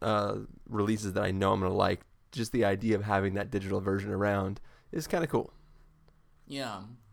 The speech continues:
Speaker 1: But
Speaker 2: And, you know, just to talk about it some more, I think they're doing that for Anchorman two also.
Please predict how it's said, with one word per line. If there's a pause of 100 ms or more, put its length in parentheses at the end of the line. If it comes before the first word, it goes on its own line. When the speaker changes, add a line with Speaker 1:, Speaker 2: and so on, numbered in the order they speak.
(720)
Speaker 1:
But
Speaker 2:
And,
you
know,
just
to
talk
about
it
some
more,
I
think
they're
doing
that
for
Anchorman
two
also.